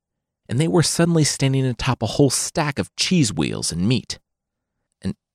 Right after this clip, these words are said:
how are we supposed to get this home?" the mice asked. Mineko smirked. "Oh, just wait."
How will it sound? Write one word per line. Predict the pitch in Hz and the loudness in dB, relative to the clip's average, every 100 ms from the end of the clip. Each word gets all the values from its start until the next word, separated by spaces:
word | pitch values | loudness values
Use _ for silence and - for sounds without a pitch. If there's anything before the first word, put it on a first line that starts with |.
| _ - | _ -12
how | - 50 - | -8 -2 0
are | 220 | 4
we | 247 | 2
supposed | - 233 220 | 2 -2 0
to | |
get | 220 202 | -2 0
this | 214 | 0
home?" | 196 208 214 208 _ _ | 2 4 2 -2 _ _
the | - | -2
mice | 95 - - | 0 0 2
asked. | 95 98 - - _ _ _ _ _ | 2 2 -2 -8 _ _ _ _ _
Mineko | 87 82 73 73 - | -2 0 -2 -2 -2
smirked. | - 92 - - - _ _ _ _ _ _ - | -4 -4 -6 -8 -18 _ _ _ _ _ _ -20
"Oh, | - _ - | -20 _ -2
just | 92 - | -2 0
wait." | 71 - - | -4 -4 -10